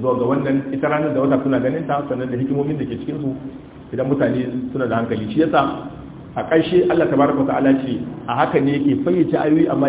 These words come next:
li qaumin ya'lamuna. Wanda suke da karatu su suke gano wannan matsala. Masu ilimi.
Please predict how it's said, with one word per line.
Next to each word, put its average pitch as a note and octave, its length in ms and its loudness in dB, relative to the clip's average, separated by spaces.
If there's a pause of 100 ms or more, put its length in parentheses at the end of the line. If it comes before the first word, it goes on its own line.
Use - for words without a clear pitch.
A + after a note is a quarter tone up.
li C3 80 -2
qaumin C#3+ 480 2
ya'lamuna. A#2 680 -2 (1900)
Wanda D3+ 220 6
suke C3+ 180 4
da C3+ 140 6
karatu B2+ 320 2
su - 80 -4
suke C3 240 2
gano A#2+ 160 2
wannan - 240 0
matsala. G2+ 240 -6 (840)
Masu - 220 -8
ilimi. - 400 0